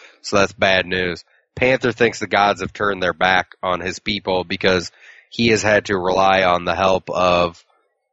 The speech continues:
his ancestors instead. Even though he still has the Black Panther powers, so I don't know why, whatever. Yeah, no, it's, it, it's an interesting story.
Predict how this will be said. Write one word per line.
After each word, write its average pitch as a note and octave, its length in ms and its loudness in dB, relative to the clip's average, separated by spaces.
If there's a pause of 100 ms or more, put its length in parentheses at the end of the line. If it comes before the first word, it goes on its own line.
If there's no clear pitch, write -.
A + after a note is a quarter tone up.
(120)
his F2+ 360 0
ancestors G2+ 880 0 (580)
instead. F2 580 0 (680)
Even A#2+ 220 0
though B2+ 140 2
he A2+ 100 0
still A#2+ 220 0
has G#2 180 2
the F#2+ 60 -14
Black G2 260 0
Panther G2 360 -2
powers, G2+ 420 0
so G2 120 -4
I F2 180 2
don't F2+ 140 -6
know F2 140 -2
why, E2 240 -2 (600)
whatever. E2+ 500 -2 (1700)
Yeah, G#2+ 280 2
no, C#3 260 2
it's, C3+ 260 0
it, D3 320 -4
it's D3 240 0
an C#3 120 4
interesting G3 440 0
story. G#2 360 -2